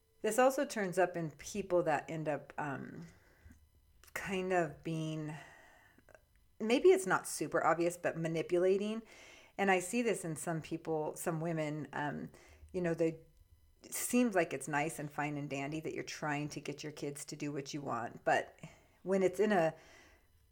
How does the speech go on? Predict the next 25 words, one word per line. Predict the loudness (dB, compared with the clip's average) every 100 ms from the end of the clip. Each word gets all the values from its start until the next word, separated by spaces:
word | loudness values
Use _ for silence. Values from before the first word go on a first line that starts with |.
| _ _ _
manipulative | -4 0 4 4 4 4 4 2
way, | 4 4 4 2 -2 -6 -18 _ -2
that's | 0 0 -4 -10
where | -2 0 0 -4
you | -10 -10
see | -6
a | -4
lot | -2 -4
of | -6
this | -10 -10 -10
extra | -12 -10 -8 -6 -6 -8 -16 -18 -8
energy | -6 -6 -8 -12 -8
down | -8 -6
there | -8 -8 -10 -16 _ _ _ -12
in | -8
that | -6 -6
area | -6 -6 -8
of | -8
the |
body. | -6 -6 -6 -12 -18 -20 -20 0
Also, | 4 6 4 2 2
emotional | 2 6 6 6 0 -2
dependency. | -4 -8 -4 -2 -4 -4 -4 -4 -4 -4
Um, | -2 0 -2 -6 -10 -12 -18 -20 -8
you're, | 2 4 2 -2